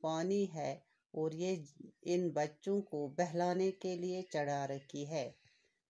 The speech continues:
ताकि ये सोचे कि खाना पक रहा है, ताकि ये सोचे कि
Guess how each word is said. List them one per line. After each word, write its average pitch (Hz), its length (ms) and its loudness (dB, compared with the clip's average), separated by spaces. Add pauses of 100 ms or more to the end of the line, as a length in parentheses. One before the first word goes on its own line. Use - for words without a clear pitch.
(300)
ताकि 220 340 6
ये 208 420 2
सोचे 156 560 -2
कि 170 200 -6
खाना 208 500 0
पक 147 320 -2
रहा 131 340 -2
है, 135 420 -6 (840)
ताकि 170 380 2
ये 202 260 2
सोचे 147 560 -4
कि 202 300 -2